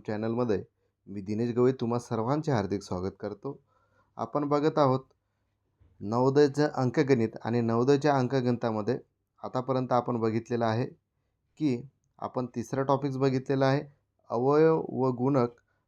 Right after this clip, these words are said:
आणि त्यांचे गुणधर्म, आणि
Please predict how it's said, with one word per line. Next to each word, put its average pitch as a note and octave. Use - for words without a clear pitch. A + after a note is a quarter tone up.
आणि B2
त्यांचे B2+
गुणधर्म, A#2
आणि A#2